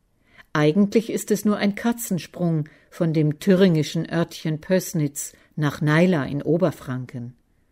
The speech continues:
Dennoch war die Strecke im Jahr neunzehnhundertneunundsiebzig unüberwindlich für die Familien Wetzel und Strelzig,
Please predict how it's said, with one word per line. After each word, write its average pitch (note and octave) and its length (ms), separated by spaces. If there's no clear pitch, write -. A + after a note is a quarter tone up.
Dennoch D#3+ 320
war F3 100
die E3+ 140
Strecke E3+ 420
im F3+ 160
Jahr E3 220
neunzehnhundertneunundsiebzig F#3 1700
unüberwindlich G#3+ 1400
für E3+ 120
die F3 120
Familien F3+ 840
Wetzel F3 460
und E3 160
Strelzig, D#3+ 800